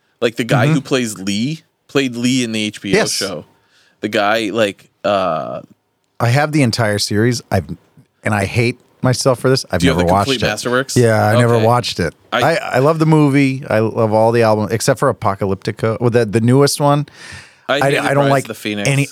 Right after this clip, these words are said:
Speaker 2: Oh, I loved Rise. I performed roadie in school.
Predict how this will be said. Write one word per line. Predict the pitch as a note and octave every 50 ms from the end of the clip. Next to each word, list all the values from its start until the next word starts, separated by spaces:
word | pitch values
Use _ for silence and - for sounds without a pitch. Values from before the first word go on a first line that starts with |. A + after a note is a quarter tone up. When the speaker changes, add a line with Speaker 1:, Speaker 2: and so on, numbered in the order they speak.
| -
Speaker 2:
Oh, | - C#3
I | C3 B2
loved | A#2 A#2+ A#2+ C3+ A#2+
Rise. | F#2 F#2 - - - - - - - _ - -
I | C3+ C#3 C#3+ D3+ D3+ - _ _ _ _
performed | - - C3 - - D3+ C#3+ C#3 C3+ A#2+
roadie | G2+ F#2+ G#2 A#2+ C3+ C#3 C3 A2 F#2 E2+ E2+ F2+ - -
in | - A2 A2 G#2+
school. | - - - A2+ A2 A#2+ C#3 D#3 E3